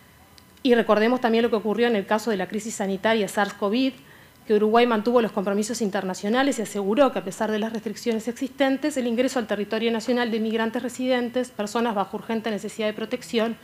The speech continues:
y a los propios nacionales en iguales condiciones. En resumen, Uruguay ha demostrado que a través de su historia y su compromiso con la protección de derechos y libertades fundamentales ha ido adaptando marcos jurídicos, fortaleciendo instituciones y adoptando políticas públicas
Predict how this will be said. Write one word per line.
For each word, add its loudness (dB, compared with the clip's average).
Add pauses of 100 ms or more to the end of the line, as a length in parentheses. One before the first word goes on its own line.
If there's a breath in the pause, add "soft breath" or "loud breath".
(280 loud breath)
y 4
a 6
los 0
propios -2
nacionales -2
en -8
iguales -6
condiciones. -14 (1200 loud breath)
En 2
resumen, 4
Uruguay 4
ha 4
demostrado 4 (360)
que -2
a -2
través 0
de -6
su -4
historia 0
y 0
su -4
compromiso -2
con -2
la -4
protección -4
de 0
derechos -2
y -4
libertades 0
fundamentales 4
ha 2
ido 2
adaptando 2
marcos -2
jurídicos, 0
fortaleciendo 0
instituciones -2
y -2
adoptando 2
políticas -2
públicas 0